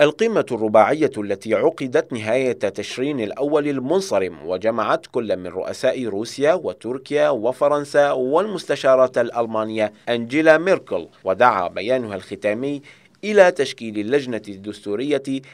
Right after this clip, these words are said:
قبل نهاية العام الجاري مع تسهيل وصول المساعدات الإنسانية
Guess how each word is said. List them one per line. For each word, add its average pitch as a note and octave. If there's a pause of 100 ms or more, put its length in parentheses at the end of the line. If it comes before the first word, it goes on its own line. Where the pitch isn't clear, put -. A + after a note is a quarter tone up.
(100)
قبل F#3+
نهاية C3
العام G2
الجاري G2+ (300)
مع G2+
تسهيل G#2
وصول C#3
المساعدات A2+
الإنسانية D3+